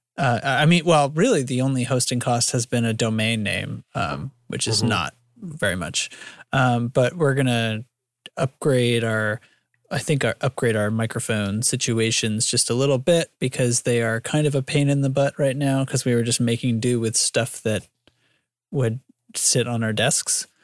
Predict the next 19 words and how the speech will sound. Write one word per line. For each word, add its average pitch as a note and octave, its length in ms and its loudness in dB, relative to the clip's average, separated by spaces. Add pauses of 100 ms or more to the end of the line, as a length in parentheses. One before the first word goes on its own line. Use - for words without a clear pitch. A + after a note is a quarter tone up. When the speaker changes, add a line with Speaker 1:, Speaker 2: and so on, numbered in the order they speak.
(360)
Speaker 1:
Um, G#2+ 460 -4
so - 100 -8
I C3+ 40 0
think D#4+ 240 2
that's F3 200 4
Speaker 2:
Yeah. E3 60 4
Speaker 1:
the - 60 -10
plan D#3 260 4
anyway. D#3+ 240 2
We'll G#3+ 180 4
see, E3 300 2
but, C#3+ 260 2 (340)
and D3+ 180 4
then D3+ 180 2
there, D3 180 4
there C#3+ 240 2
may C#3 180 2
be C3 180 0
other, C3 340 0